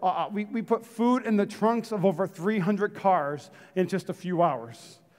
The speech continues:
And so that's super simple, super easy. Wave your hand if you served that pop-up market with us before, all right? Couple of hands, couple of hands. Super fun, super easy. I love it. Come on, Linda. Brrr, right?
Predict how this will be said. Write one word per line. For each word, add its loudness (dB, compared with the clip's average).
And -4
so -2
that's 0
super -2
simple, 0
super -4
easy. -2
Wave 4
your 2
hand 4
if -4
you -2
served 2
that 2
pop-up 6
market 4
with 0
us 0
before, 4
all 2
right? 6
Couple 4
of 8
hands, 2
couple 6
of 8
hands. 4
Super -4
fun, 6
super -2
easy. 0
I 8
love 8
it. 6
Come 8
on, 8
Linda. 8
Brrr, 4
right? 8